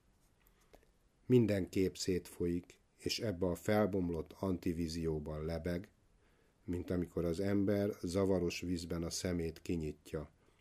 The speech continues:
és nem lát mást, mint az alaktalant. Ahol állok,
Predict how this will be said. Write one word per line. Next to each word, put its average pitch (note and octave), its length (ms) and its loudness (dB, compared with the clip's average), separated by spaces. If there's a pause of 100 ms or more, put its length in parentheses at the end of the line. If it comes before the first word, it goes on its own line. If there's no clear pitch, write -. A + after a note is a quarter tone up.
(140)
és - 200 -8
nem G2 240 2
lát F#2 260 0
mást, F2+ 540 -2 (720)
mint F2 260 -4
az E2 120 -2
alaktalant. D2+ 840 -8 (840)
Ahol G2+ 240 -2
állok, G2+ 580 2